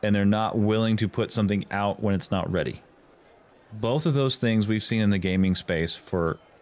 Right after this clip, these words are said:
years. Things going out before it's ready, refusing to pivot and doubling down on something that maybe isn't a priority, especially when you have the community screaming at you,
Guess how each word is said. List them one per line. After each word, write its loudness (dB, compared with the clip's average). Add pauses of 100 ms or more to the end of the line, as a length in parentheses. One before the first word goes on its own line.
(460)
years. 0 (440)
Things 2
going 2
out 0
before -2
it's -4
ready, 0 (580)
refusing 0
to 2
pivot 0
and 2
doubling 0
down 2
on 2
something 2
that 2
maybe 2 (160)
isn't 0
a -2
priority, 0 (500)
especially 0
when 4
you 2
have 2
the 0
community 0
screaming 2
at 0
you, 0